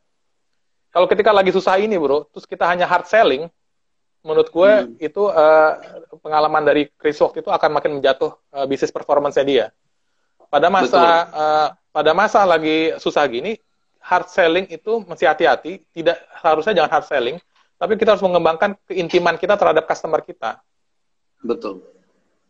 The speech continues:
Speaker 1: Keintiman
Speaker 2: Itu,
Speaker 1: kita sama
Speaker 2: itu
Speaker 1: customer
Speaker 2: salah
Speaker 1: kita
Speaker 2: satu
Speaker 1: seperti
Speaker 2: cara
Speaker 1: apa?
Speaker 2: brand value, ya, meningkatkan brand value.
Speaker 1: Iya, dalam kondisi kritis seperti ini. Tapi, Bro,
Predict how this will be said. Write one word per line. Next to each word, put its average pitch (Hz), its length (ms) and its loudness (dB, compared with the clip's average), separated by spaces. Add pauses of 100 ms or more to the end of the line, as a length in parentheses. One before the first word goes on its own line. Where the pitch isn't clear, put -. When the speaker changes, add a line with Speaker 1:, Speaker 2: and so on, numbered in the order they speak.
(180)
Speaker 1:
Keintiman 180 440 -2
Speaker 2:
Itu, 185 80 2
Speaker 1:
kita 208 80 6
sama 175 160 4
Speaker 2:
itu - 20 -10
Speaker 1:
customer 165 320 2
Speaker 2:
salah - 0 -
Speaker 1:
kita - 140 -4
Speaker 2:
satu 175 160 -2
Speaker 1:
seperti - 100 -8
Speaker 2:
cara 131 160 0
Speaker 1:
apa? 143 160 -6
Speaker 2:
brand 131 320 -4
value, 143 380 0
ya, 117 140 -4
meningkatkan 127 580 -4
brand 113 200 -8
value. 113 300 -14 (220)
Speaker 1:
Iya, 190 260 0 (240)
dalam 151 260 0
kondisi 143 320 0
kritis - 280 -12
seperti 139 300 -6
ini. 117 140 -8 (440)
Tapi, 196 320 -4
Bro, 147 200 4